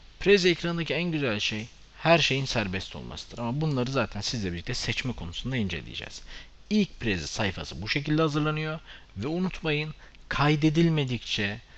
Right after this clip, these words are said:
sayfanız, ki burada kaydetme tarihini de gösteriyor saatiyle birlikte, kaydedilmedikçe sayfanız boşluktadır. Yani aslında yazılmamıştır. Herhangi bir değişiklik yapıp kapattığınız anda uçar gider. Oto kurtar tarzında bir şey yok.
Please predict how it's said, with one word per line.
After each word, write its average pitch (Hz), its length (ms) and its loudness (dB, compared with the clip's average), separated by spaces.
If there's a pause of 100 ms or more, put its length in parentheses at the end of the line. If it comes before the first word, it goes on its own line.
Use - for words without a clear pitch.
(160)
sayfanız, 127 920 0
ki 113 120 -2
burada 110 180 0
kaydetme 101 440 -2
tarihini 101 340 -2
de 98 60 -2
gösteriyor 95 460 -6
saatiyle 78 580 -6
birlikte, 98 460 -10 (380)
kaydedilmedikçe 151 720 0
sayfanız 165 760 0 (540)
boşluktadır. 131 800 -2 (100)
Yani 107 200 0
aslında 120 300 -2 (140)
yazılmamıştır. 110 800 2 (300)
Herhangi 165 340 4
bir 151 60 -2
değişiklik 135 240 -2
yapıp 117 200 -8
kapattığınız 147 520 2
anda 135 180 2
uçar 110 300 0
gider. - 320 -6 (240)
Oto 131 220 2
kurtar 123 380 2
tarzında 90 440 -2
bir 90 60 -6
şey - 220 -2
yok. 69 140 -4